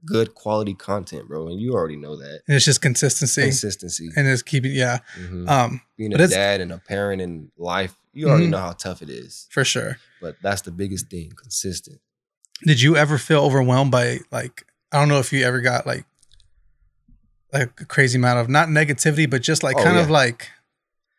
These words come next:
Speaker 2: like, doubt, I
Speaker 1: No,
Speaker 2: guess?
Speaker 1: yeah, yeah. Because of, it's like the people that are supposed to be supporting you, it's not that they, they're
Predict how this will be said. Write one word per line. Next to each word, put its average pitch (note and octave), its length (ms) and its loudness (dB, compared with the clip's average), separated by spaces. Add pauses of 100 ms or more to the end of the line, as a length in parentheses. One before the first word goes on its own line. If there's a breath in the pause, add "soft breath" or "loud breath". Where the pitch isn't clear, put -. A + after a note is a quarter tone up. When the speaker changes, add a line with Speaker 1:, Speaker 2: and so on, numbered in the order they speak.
(800)
Speaker 2:
like, A#2+ 220 -2
doubt, D3+ 300 2 (260)
I D#3+ 80 0
Speaker 1:
No, F#3 120 6
Speaker 2:
guess? G#2+ 160 2
Speaker 1:
yeah, C3+ 280 4 (140)
yeah. D3 320 2 (600)
Because D3+ 380 0
of, C3 320 0 (420)
it's - 160 -6
like C#3+ 160 -2
the B2 80 -2
people C#3+ 400 -2
that A2+ 220 2
are G#2+ 100 -2
supposed D3 460 -4
to E3 100 -4
be C#3+ 100 -6
supporting D#3+ 500 -4
you, F3 260 -4 (1800)
it's D#3 100 -6
not F3+ 200 2
that D3 180 2
they, C3+ 240 0 (260)
they're G#2+ 460 -4